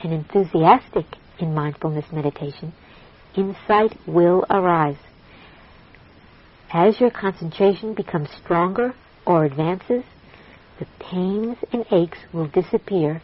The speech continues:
as soon as they appear. You will notice that the pain does not go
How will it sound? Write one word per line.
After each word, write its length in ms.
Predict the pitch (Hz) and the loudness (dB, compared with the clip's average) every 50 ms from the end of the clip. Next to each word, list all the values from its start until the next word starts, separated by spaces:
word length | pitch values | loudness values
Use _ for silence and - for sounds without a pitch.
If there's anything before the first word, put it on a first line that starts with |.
| - - | -8 -8
as 100 | 170 165 - - - | -8 -8 -10 -8 -4
soon 260 | - 175 170 170 170 | -4 -2 -2 -4 -4
as 180 | - 185 160 - | -6 -8 -6 -2
they 200 | - 165 165 175 | 0 2 2 2
appear. 460 | 175 - - - 214 190 156 135 - - - - - - - - - - - - - - - - - - - - - - - - - - - - - - - | 0 -2 -2 0 2 2 2 0 -4 -10 -18 -20 -20 -20 -20 -20 -20 -20 -20 -20 -20 -20 -20 -20 -20 -20 -20 -20 -20 -20 -20 -20 -20 -20 -20 -20 -20 -14 -4
You 120 | - 185 185 | 0 0 2
will 140 | 175 175 165 | 2 0 0
notice 440 | 165 175 190 196 214 226 254 233 - - | 2 6 8 10 10 10 8 4 0 0
that 180 | 220 208 - - | -2 0 0 -2
the 80 | 208 | -4
pain 480 | - - - 190 202 196 202 202 196 - - - - | -4 -4 -6 -4 -2 -2 -2 -2 -4 -8 -14 -4 -2
does 160 | 185 175 170 | -2 -2 0
not 380 | 180 170 185 190 247 277 - - | 0 0 0 0 0 -2 -2 -2
go 100 | - | -2